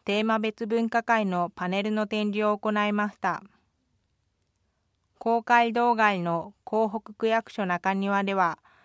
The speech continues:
ボランティアの広場を開催し、地元野菜の販売、障害作業所の製品の販売やバザーを行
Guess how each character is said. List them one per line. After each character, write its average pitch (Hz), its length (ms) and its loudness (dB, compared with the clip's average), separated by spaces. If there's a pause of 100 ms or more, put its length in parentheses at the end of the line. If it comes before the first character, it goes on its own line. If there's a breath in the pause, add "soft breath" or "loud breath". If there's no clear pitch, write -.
(300 soft breath)
ボ 190 120 -2
ラ 220 140 4
ン 247 80 -4
テ 240 120 -6
ィ 226 80 2
ア 220 40 0
の 208 140 -2
広 208 280 -2
場 185 180 2
を 175 60 -4
開 185 260 -4
催 185 240 -2
し、 185 320 -6 (480 soft breath)
地 196 100 -4
元 240 300 0
野 262 160 2
菜 247 240 4
の 208 160 0
販 185 300 -2
売、 185 260 0 (540 soft breath)
障 233 320 2
害 247 240 4
作 220 180 2
業 233 240 2
所 233 140 0
の 196 320 0
製 240 260 0
品 208 240 0
の 185 100 0
販 180 280 -2
売 180 240 0
や 196 240 0 (280 soft breath)
バ 202 140 4
ザ 233 280 8
ー - 20 4
を 185 120 2
行 185 160 -2